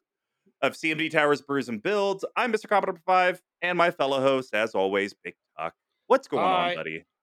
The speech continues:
Speaker 2: You don't have it, you don't have some clever intro for your deck
Speaker 1: No,
Speaker 2: today?
Speaker 1: I, I mean, here's the thing. We've done, we've done a hundred and forty-nine of these.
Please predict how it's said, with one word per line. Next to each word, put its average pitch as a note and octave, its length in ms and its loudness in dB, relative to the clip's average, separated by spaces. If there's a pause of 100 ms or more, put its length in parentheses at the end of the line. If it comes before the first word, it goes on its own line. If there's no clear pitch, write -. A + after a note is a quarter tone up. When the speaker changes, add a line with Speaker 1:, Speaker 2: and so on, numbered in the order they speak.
(100)
Speaker 2:
You F#3 120 -4
don't C#4+ 100 0
have C#4+ 180 0
it, G#3+ 120 -4
you G3 60 -8
don't A#3 160 2
have A3+ 140 2
some F#3+ 220 -4
clever F#3 340 0
intro G3+ 460 -2
for F#3+ 140 -8
your E3 140 -6
deck G#3 140 0
Speaker 1:
No, F4 440 10
Speaker 2:
today? A3 120 2
Speaker 1:
I, A3+ 200 4
I - 40 2
mean, C#4 180 -4
here's D4 320 0
the A#3 120 -4
thing. C3+ 560 -2
We've G3 580 -6
done, D3+ 300 0
we've D#3+ 140 0
done E3+ 160 2
a C3+ 60 2
hundred D#3 280 0
and C3 120 -6
forty-nine A#2+ 560 -2
of A#2 120 -6
these. D#3 420 -10